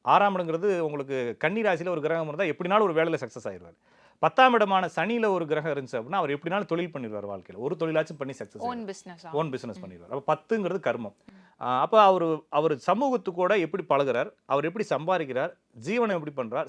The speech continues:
Speaker 1: சர்வைவல் எப்படி பண்றார், இது எல்லாத்தையும் சொல்றது மகரம். இதுல ஒரே ஒரு கிரகம் இருந்துச்சுன்னா, இந்த எல்லாத்துலயும் சக்சஸ் ஆகி, தன்னையும் தன்னை சார்ந்த குடும்பத்தையும் அழகா, என்ன டேமேஜ் ஆனாலும் சரிங்க, இந்த கோழி பாதுகாக்குது இல்லைங்களா, அப்படியே கவர் பண்ணி சூப்பரா ரன் பண்ணி என்ஜாய் பண்ணிடுவார் லைஃப்பை.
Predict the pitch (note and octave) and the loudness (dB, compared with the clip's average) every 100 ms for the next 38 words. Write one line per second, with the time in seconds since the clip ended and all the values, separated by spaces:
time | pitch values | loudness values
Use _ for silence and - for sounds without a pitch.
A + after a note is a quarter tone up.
0 | - D#3+ A3+ A3+ F3+ C#3+ C3+ B2 G#2+ C3+ | 0 2 6 4 4 0 -4 -10 -6 -6
1 | B2 A#2 D3 F3+ A3 D#3+ A#2+ A#2 G3 A#3 | -4 -4 -2 0 -2 -6 -8 -8 -8 -10
2 | G#2 F#2+ G2+ - _ _ - D3 C#3+ E3+ | -10 -12 -14 -20 _ _ -4 0 2 6
3 | B3+ A3+ D#3 D#3+ D#3+ B2+ A2 E3 D#3+ C3 | 8 6 4 0 -2 -6 -6 -6 -4 -4
4 | B2 D3+ E3 G3+ D3+ C3 B2+ B2 C3 E3+ | 2 2 2 -2 -4 -8 -10 -8 -8 -10
5 | - C#3 D#3+ D3+ E3 A#3+ _ _ _ _ | -6 -4 -2 -4 -6 -10 _ _ _ _
6 | B2 D3+ C#3+ D3 D#3 F#3 D#3 D#3+ E3 C#3+ | -4 -4 0 4 6 4 -2 -4 -4 -4
7 | B2 F3+ A2 A#2 D3 D#3 E3+ - _ - | -4 -6 -2 2 2 2 0 -4 _ -10
8 | F#3 A#3 E3+ F3+ F#3+ D#3+ D3 D3+ B2 G2+ | -6 0 4 4 4 0 -2 -4 -6 -8
9 | G#2 _ _ _ _ - A#2 G3+ G#3+ F#3+ | -14 _ _ _ _ -10 0 6 6 6
10 | D#3 C3 A#2 D3+ F3 E3+ C3+ B2 A2+ A#2+ | 2 -2 0 4 4 4 2 -2 -6 -2
11 | A#2+ B2 C#3+ D#3 F3 G#3+ G3+ D3 D3 C3+ | 0 0 0 0 2 2 2 0 0 -4
12 | E3 - C#3+ D3 C#3+ B2 G#2 G2 F#2 _ | -10 -10 -6 0 2 2 0 -6 -14 _
13 | A2+ C3 C#3+ F#3 D3+ A#2 C3 D3+ C#3+ A2+ | -10 -8 -6 -6 -8 -8 -2 -2 -2 -4
14 | G2 F#2+ F#2+ F2 | -12 -12 -14 -16